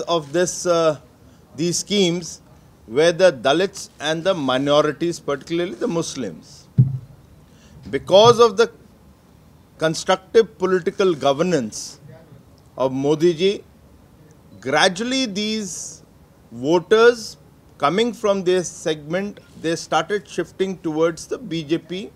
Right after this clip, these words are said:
and the result of three thousand, <coughs> two thousand nineteen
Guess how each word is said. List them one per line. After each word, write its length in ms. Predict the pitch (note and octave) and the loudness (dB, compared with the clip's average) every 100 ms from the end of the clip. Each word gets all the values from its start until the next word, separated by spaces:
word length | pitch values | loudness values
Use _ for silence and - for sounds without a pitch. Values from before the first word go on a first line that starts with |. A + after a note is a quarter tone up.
| _ _ - - - - - - - | _ _ -20 -20 -20 -20 -20 -20 -6
and 200 | D3 E3+ | -4 2
the 100 | E3+ | 2
result 420 | D#3 F3+ A3+ G#3+ | 4 4 4 0
of 120 | G3+ | -6
three 140 | - G3 | -4 -2
thousand, 480 | F#3+ F3 E3+ F#3 F#3 - - - - | 2 0 0 -8 -8 -12 -12 -12 -14
<coughs> 380 | - - - | -12 -14 -8
two 120 | F#3 G3 | -4 6
thousand 420 | F3+ F3+ F3+ D#3+ | 6 6 2 0
nineteen 680 | D3+ E3 D#3+ G3 D#3+ G#2+ | 0 0 -2 -2 -2 -4